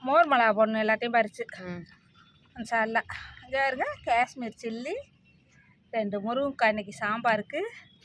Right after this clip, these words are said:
Speaker 1: நித்திய மல்லிப்பூ, கலர் காக்க-, காக்கட்டான், வெள்ளை காக்கட்டான், சாண்டில் கலர்ல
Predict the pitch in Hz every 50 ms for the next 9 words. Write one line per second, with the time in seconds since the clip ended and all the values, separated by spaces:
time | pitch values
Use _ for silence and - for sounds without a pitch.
0 | - - - - - _ _ _ _ - 254 247 - - 294 294 277 247 233 220
1 | 214 208 208 - 254 269 311 392 453 - - - - _ _ _ _ - - -
2 | _ _ _ _ _ _ _ _ _ _ - 254 226 220 247 277 285 - - 226
3 | 220 214 - - - - - - - - 226 220 220 - 208 - 247 254 302 370
4 | 427 453 - - 311 247 240 226 226 240 254 277 262 254 240 220 214 - - 208
5 | - 233 240 277 339 415 427 427 - - _ - - - - - - - _ _
6 | _ _ _ _ _ _ _ _ _ - - - 262 262 269 269 277 247 226 240
7 | 220 208 214 220 214 226 254